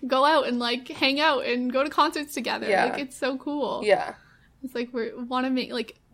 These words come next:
Speaker 1: take that next step in the friendship where you're, like, <laughs> not just on Twitter, you know?
Speaker 2: Mm-hmm.
Speaker 1: Um, uh, do you wanna read our next write-in?
Speaker 2: Sure. So this one is from Liam's Cute A F,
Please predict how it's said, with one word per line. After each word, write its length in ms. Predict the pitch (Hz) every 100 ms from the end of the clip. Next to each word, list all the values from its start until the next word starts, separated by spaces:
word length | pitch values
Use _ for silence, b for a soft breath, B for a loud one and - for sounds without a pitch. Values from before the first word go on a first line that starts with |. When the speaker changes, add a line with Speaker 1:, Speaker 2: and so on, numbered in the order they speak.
| 247
Speaker 1:
take 220 | 233 254 240
that 160 | 214
next 280 | 240 247 -
step 280 | - 294 -
in 60 | 240
the 80 |
friendship 500 | 226 - 262 262 226
where 220 | 202 - 214
you're, 180 | 220
like, 380 | 214 220 220 - b b b
<laughs> 320 | b b b -
not 300 | 262 269 269
just 300 | 277 262 269
on 200 | 240 247
Twitter, 340 | 254 254 226
you 160 | 208 220
know? 240 | 220 226
Speaker 2:
Mm-hmm. 440 | 208 214 185 185 185 - _ - _ - 247
Speaker 1:
Um, 320 | 262 254 240 - _ b b b b b _ _ _
uh, 140 | - 254
do 60 |
you 60 | 254
wanna 140 | 285
read 140 | 285 285
our 140 | 277
next 420 | 254 240 - - - -
write-in? 840 | - 240 247 262 - 262 269 302 294 b b
Speaker 2:
Sure. 540 | - - 262 226 175 -
So 280 | - 220 208
this 260 | 233 247
one 220 | 262 226
is 240 | 220 214 -
from 580 | - 202 196 190 190 196 b b -
Liam's 560 | 214 220 233 233 226
Cute 300 | - - 220 -
A 160 | 202
F, 380 | 185 175 190 -